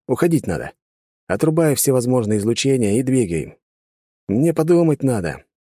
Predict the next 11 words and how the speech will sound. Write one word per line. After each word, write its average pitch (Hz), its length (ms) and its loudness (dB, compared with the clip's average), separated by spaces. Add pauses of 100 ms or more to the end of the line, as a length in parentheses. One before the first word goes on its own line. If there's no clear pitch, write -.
(160)
И 104 100 0
это, 82 280 -2 (540)
ты 151 120 0
там 160 220 2
квас 147 300 0
обещал». 85 420 -6 (760)
Квас 101 360 0
прибыл 107 440 2
в 85 40 -4
закрытой 85 440 -2
посудине, 80 600 -4